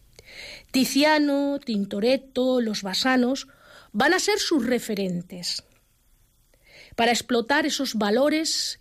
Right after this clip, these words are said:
cromáticos y táctiles del color. Pero el contacto con estos grandes maestros no es un contacto directo en el taller,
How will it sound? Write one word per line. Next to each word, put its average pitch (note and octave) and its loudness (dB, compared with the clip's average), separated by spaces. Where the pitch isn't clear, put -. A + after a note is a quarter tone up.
cromáticos C4+ -2
y A#3 -2
táctiles G#3 -4
del F#3 -10
color. F#3 -10
Pero B3+ 4
el B3 2
contacto B3+ -2
con A3 0
estos C4+ -4
grandes C4 -2
maestros A3+ -4
no C#4+ 4
es G4+ 0
un G4 0
contacto D4 0
directo A3 -2
en F#3+ -4
el F#3+ -6
taller, G3 -2